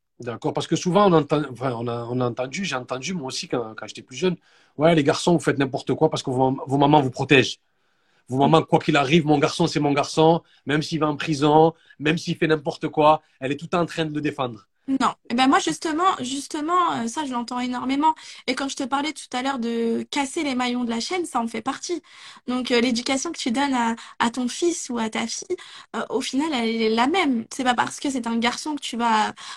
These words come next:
Speaker 2: euh, entre guillemets, euh, euh, octroyer d'autres droits ou avoir un autre, un autre regard que, que sur la fille. Donc, oui, le relationnel, il est différent. Oui, le rela-, le relationnel à la fille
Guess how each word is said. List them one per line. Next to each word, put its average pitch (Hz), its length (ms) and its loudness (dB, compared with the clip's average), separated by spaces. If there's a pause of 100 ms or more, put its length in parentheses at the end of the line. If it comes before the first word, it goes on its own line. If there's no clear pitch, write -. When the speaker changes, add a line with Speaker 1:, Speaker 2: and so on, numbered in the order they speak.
(140)
Speaker 2:
euh, 214 400 -6
entre 233 240 -8
guillemets, 240 640 -6
euh, - 20 -12 (440)
euh, 208 520 -8
octroyer 269 600 0
d'autres 254 340 -4
droits 277 320 2
ou 262 80 2
avoir 240 240 2
un 233 180 0
autre, 247 560 -4
un 240 200 -4
autre 247 220 -10
regard 240 420 -2
que, 233 300 -8
que 254 160 -6
sur 233 200 -6
la 254 140 -4
fille. 359 260 -4 (380)
Donc, 262 280 4 (120)
oui, 370 160 4 (100)
le 311 60 4
relationnel, 277 580 0
il 240 100 -4
est 240 60 -6
différent. 226 440 -8 (240)
Oui, 320 140 2
le 302 100 2
rela-, 262 180 0 (280)
le 247 140 -2
relationnel 254 600 -2
à 247 60 2
la 226 160 -2
fille 302 360 -4